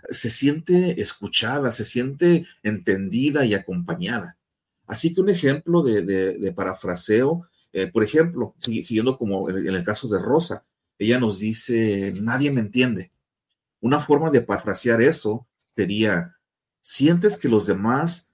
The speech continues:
no alcanzan a comprender lo que estás pasando". Al parafrasear o el ponerlo de esta forma, eh, podemos lograr varias cosas. Estamos validando las emociones de la persona. También, eh, reduce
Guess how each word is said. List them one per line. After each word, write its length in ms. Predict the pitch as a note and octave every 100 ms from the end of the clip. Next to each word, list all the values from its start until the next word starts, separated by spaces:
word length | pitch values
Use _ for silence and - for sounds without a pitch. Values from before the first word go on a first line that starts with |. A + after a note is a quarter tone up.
| _ -
no 140 | C3+
alcanzan 440 | D#3 D3+ F3 F3+
a 80 | D3
comprender 560 | G#2+ F#2+ G2+ F#2 A2+ D#3
lo 120 | D3+
que 80 | G2+
estás 200 | G#2 -
pasando". 520 | G2 - E2+ D#2 - _ _ _ _ -
Al 420 | C#3 C#3 C3+ - _ _ _ _ -
parafrasear 760 | C3 - C#3 - D#3 E3 G#3
o 160 | E3+ C3
el 160 | A2+ -
ponerlo 380 | A2 C3 F3
de 80 | E3
esta 200 | D#3 F#3
forma, 560 | - A2+ B2+ D#3+ F#3 - _ _ -
eh, 140 | F#2
podemos 440 | - A#2+ C#3 F3+
lograr 440 | E3+ G#2+ A2 C#3 C3+
varias 320 | B2 C3 -
cosas. 580 | - G#2+ - F2+ - _ _ _ -
Estamos 420 | - C#3+ F3 D#3+
validando 720 | A2 G#2 F#2+ G#2 C3 F#3 F3+ _ _ _ -
las 200 | G2 A#2
emociones 520 | G2+ F#2+ A2 A2 C3
de 80 | G#2+
la 140 | E2+
persona. 640 | E2+ - G#2+ B2 E3+ F3 _ _ _ _
También, 640 | - A2 C3 D#3 F3 F3 - -
eh, 140 | A2
reduce 840 | G#2+ A2 A#2+ E3 F3 F#3 F3+ F3